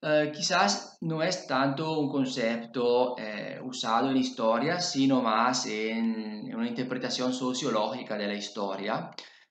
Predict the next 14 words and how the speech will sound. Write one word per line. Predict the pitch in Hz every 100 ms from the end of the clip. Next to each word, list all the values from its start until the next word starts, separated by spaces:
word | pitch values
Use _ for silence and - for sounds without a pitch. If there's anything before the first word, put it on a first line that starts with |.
| _
pero | 240 240
igual | 202 190
es | 202
un |
concepto | 202 185 170 -
interesante, | 165 147 131 - 110 120 127 110 107 127
acuñado | 139 143 151 131 127 139 143
por | 120 123
Immanuel | 127 113 117 110
Wallerstein | 107 107 107 98 107 104 151 175 _ _ _
en | 143 135
los | 139
años | 127 117 120 -
setenta. | 107 - 120 139 135 92 160 175